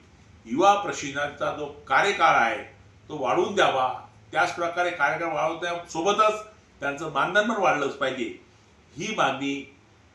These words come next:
माननीय जिल्हाधिकारी अमरावती यांच्यामार्फत सन्माननीय मुख्यमंत्री महोदयांपर्यंत पोहोचवण्यासाठी त्यांचं या मागणीकडे सरकारचं ध्यान आकर्षित करण्यासाठी आम्ही उद्या दिनांक सहा मार्चला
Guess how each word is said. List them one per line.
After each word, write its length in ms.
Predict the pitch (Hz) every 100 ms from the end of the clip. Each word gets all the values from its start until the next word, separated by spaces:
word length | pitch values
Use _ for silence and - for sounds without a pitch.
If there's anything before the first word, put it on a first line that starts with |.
| _ _ 113
माननीय 440 | 131 160 185 190
जिल्हाधिकारी 580 | 160 165 170 170 175 170
अमरावती 320 | 143 143 143
यांच्यामार्फत 680 | 123 127 123 123 - 165 -
सन्माननीय 600 | - - 143 185 196 202
मुख्यमंत्री 520 | 160 - 180 185 185
महोदयांपर्यंत 600 | 143 131 135 131 127 120
पोहोचवण्यासाठी 720 | 135 131 139 196 180 127 98 90 - _ _ _ _
त्यांचं 460 | 143 147 147 180 175
या 240 | 160 180 175
मागणीकडे 760 | 143 156 180 190 196 196 - - -
सरकारचं 680 | - 139 175 175 190 180 147
ध्यान 220 | 135 180
आकर्षित 360 | 143 143 180 208 170
करण्यासाठी 680 | 147 143 120 120 123 117 - _ _ _ -
आम्ही 360 | 131 170 180 180 - _ _ _ 120
उद्या 560 | 127 180 180 180 - - - _ _ -
दिनांक 760 | 135 175 180 165 175 175 180 -
सहा 380 | - 147 156
मार्चला 680 | 156 147 147 - - 151 151